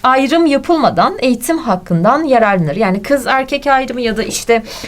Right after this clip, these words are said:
e, milliyet ayrımı yapılmadan herkes bu eğitim hakkından yararlanır. İlköğretim parasız ve muhakkak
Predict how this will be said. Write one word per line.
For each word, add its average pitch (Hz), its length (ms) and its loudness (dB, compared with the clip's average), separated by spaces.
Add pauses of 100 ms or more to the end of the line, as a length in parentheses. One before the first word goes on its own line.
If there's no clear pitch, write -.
(220)
e, 208 220 4
milliyet 247 720 0
ayrımı 202 420 2
yapılmadan 269 640 2 (180)
herkes 370 500 0
bu 262 120 4
eğitim 214 280 0
hakkından 240 720 0
yararlanır. 190 680 2 (100)
İlköğretim 311 680 2
parasız 247 600 0
ve 196 180 2
muhakkak 196 720 -4